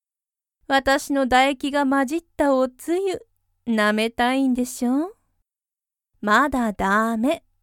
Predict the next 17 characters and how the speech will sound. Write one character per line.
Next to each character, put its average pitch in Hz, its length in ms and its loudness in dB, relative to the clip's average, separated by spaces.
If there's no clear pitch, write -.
待 285 480 2
っ - 20 -20
て。 311 220 0
顔 247 320 4
近 - 320 -4
づ 302 160 -6
け 240 180 -6
て。 330 320 -4
よ 226 440 2
ー - 60 -20
く 233 160 -2
見 262 140 -2
て。 311 340 -6
ま 269 280 2
だ 247 240 -2
待 226 340 0
て。 294 280 -4